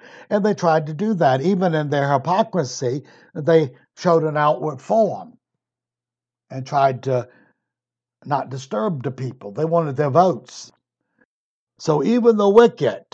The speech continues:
know that it's the night for drinking and partying,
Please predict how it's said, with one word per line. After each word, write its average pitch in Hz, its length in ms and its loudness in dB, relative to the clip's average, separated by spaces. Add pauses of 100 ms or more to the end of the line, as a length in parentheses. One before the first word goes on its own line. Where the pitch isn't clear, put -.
(880)
know 131 580 0 (440)
that 131 420 -2 (180)
it's - 300 -8
the 156 160 0
night 175 480 -2 (180)
for 143 140 -10
drinking 127 640 -12
and 123 180 -10
partying, 127 640 -2